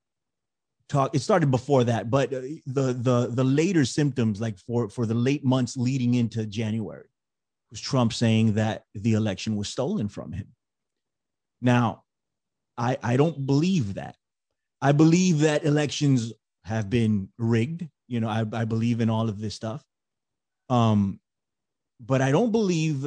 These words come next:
that the election was stolen from Donald Trump. And the reason I don't believe it is because this is Donald Trump's M O since I've known him. He says,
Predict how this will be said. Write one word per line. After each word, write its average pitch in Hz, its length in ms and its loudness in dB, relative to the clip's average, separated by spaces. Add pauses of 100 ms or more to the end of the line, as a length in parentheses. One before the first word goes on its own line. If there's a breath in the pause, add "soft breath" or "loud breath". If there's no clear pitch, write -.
(140)
that 139 340 -2
the 143 300 -2
election 139 440 -2
was 131 160 -2
stolen 139 520 -2
from 120 240 -4
Donald 110 360 -4
Trump. 104 380 -12
And 117 260 -2
the 123 60 2
reason 196 320 0
I 117 100 2
don't 170 200 0
believe 107 340 -2
it 110 80 -4
is 110 140 -2
because 113 420 -6
this 147 200 -4
is 185 120 -6
Donald 156 360 -2
Trump's 131 360 -4
M 135 200 0 (100)
O 131 240 2
since 120 300 -4
I've 117 200 -4
known 131 300 0
him. 98 300 -6 (720)
He 135 100 -2
says, 110 540 -2